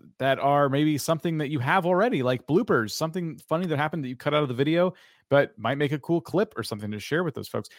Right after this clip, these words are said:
You can also do members' community posts, which are, uh,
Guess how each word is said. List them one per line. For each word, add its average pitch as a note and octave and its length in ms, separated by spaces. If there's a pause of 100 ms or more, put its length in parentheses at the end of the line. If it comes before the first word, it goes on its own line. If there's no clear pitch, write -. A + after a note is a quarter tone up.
(140)
You C#3+ 100
can C3 120
also C3 240
do C3+ 200
members' C#3+ 380
community D#3 380
posts, - 480
which A#2+ 300
are, G#2 340 (360)
uh, G2+ 280